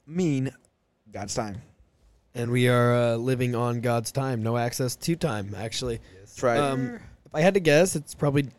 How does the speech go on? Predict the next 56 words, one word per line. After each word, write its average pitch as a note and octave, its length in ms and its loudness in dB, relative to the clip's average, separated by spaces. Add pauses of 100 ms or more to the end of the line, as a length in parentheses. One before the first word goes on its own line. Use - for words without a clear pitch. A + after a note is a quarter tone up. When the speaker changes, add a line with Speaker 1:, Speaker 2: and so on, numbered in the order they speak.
(140)
Speaker 2:
close D3 240 2
to D3+ 80 -2
one C#3+ 160 4
in C#3+ 80 2
the C#3 60 2
morning, E3+ 360 4
but C3+ 200 2 (160)
I A2+ 300 2
honestly C#3+ 540 4
have C#3 160 4
no C3+ 160 2
idea. C3 320 2 (720)
Speaker 1:
And A2 100 -12
I A#2 60 -8
couldn't A#2+ 240 -6
care A2 140 -10
less. G#2 380 -12 (300)
Speaker 3:
Yeah. - 80 -20
Speaker 2:
That's A#2 160 -4
a D3+ 60 -4
fair B2+ 240 0
point. B2 300 -2
Speaker 1:
I'm C3 100 2
having C3 260 4
a A2+ 60 -2
great A#2+ 260 2
time A2+ 160 -4
with A2 80 -8
the A2+ 60 -4
boys A2+ 300 0
so A2+ 120 -2
far. A2+ 360 2 (180)
Speaker 3:
It - 60 -20
is - 60 -20
pretty A#2 200 -4
fun. A2 320 -4 (220)
Speaker 1:
Um, A#2 460 2 (440)
so, - 140 -4
yeah, A#3 120 4
so C#3 260 4
kinda F#3+ 220 2
once E3 160 4
we C3+ 80 -4
got A#2+ 200 4
here, A#2+ 360 2
it C#3 60 -6
was C#3+ 140 2
about B2 260 2
an G#2 80 -4
hour B2 100 0
and A#2+ 80 0
a A#2+ 40 0
half A#2 100 -2
drive, A#2 320 0
I'd A#2 140 0
say. A#2+ 320 0